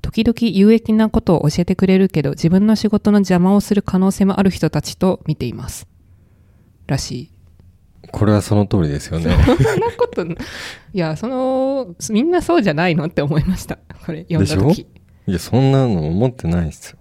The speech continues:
Speaker 1: いや、別に、だって、別に、まあ、後半の自分の仕事の邪魔をする可能性もある人たちってすごい嫌な言い方だけど、まあ、実際そうじゃん。だって。<laughs> え、どっちかっていうと前者が大事。有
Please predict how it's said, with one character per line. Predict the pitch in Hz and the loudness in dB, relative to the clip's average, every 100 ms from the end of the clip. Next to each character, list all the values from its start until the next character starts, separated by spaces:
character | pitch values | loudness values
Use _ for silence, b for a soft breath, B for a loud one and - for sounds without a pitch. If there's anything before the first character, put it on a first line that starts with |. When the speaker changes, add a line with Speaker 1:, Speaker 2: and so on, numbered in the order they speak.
| - | -6
Speaker 1:
い | 196 | -4
や、 | |
別 | 180 - 190 | -2 2 4
に、 | 185 | 4
だ | 208 | 2
っ | - | -2
て、 | 143 131 - | -6 -6 -6
別 | - | -8
に、 | 165 | -4
ま | 165 | -2
あ、 | |
後 | - 349 415 | 4 4 6
半 | 415 392 359 | 4 4 4
の | 226 | 2
自 | 139 175 | 0 -2
分 | 240 311 | 0 0
の | 330 | -2
仕 | - | 0
事 | 262 254 262 | -2 0 -2
の | 254 | -2
邪 | - 165 | 0 0
魔 | 190 | 0
を | 220 | 0
す | 247 | -2
る | |
可 | - | 0
能 | 233 | 0
性 | 233 240 | 0 0
も | 226 | 2
あ | 220 | 2
る | 220 | 0
人 | - 160 | -2 -6
た | 143 | -6
ち | - | -10
っ | |
て | - - 143 | -12 -6 -4
す | 175 | 0
ご | 202 | 0
い | |
嫌 | 151 196 | 0 0
な | 220 | 0
言 | 147 147 | -2 -4
い | |
方 | 170 156 | -4 -6
だ | 156 | -6
け | - - | -8 -10
ど、 | 127 139 | -8 -4
ま | 143 | -2
あ、 | |
実 | 175 - | -2 -2
際 | - 339 339 302 - _ - | 0 2 2 -2 -10 _ -12
そ | - 202 | -6 -4
う | |
じ | - | -6
ゃ | |
ん。 | - _ | -16 _
だ | - | -10
っ | |
て。 | 156 - - 208 226 170 - 226 - 226 - - - - - - - B B B 202 214 | -10 -8 2 2 4 2 2 0 0 -2 -6 -6 -6 -8 -20 -20 -20 B B B -8 -2
<laughs> | 269 | -2
え、 | 202 | -2
ど | |
っ | 220 | -2
ち | |
か | 330 | -2
っ | |
て | 339 | -2
い | 185 | -4
う | |
と | 156 | 2
前 | 415 233 | 4 4
者 | 160 | 0
が | 143 | -2
大 | 160 143 | -4 -6
事。 | - | -6
有 | 175 | -2